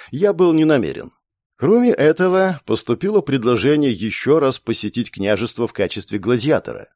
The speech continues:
но я отказался. После моего эффектного выхода из подземелья дополнительная репутация бойца прямо сейчас мне была не сильно нужна.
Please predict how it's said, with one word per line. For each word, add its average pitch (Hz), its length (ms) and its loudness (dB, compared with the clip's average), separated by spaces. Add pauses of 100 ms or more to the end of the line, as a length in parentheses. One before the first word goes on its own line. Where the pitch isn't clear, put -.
(220)
но - 120 -2
я - 160 0
отказался. - 720 -2 (280)
После 214 360 0
моего 175 440 4
эффектного 143 520 0
выхода 135 320 0
из 131 120 0
подземелья 127 680 2
дополнительная 123 720 0
репутация 120 600 2
бойца 120 440 0
прямо 120 380 0
сейчас 135 500 -2
мне 131 240 -2
была 117 300 2
не 127 120 0
сильно 131 320 -2
нужна. 80 440 -10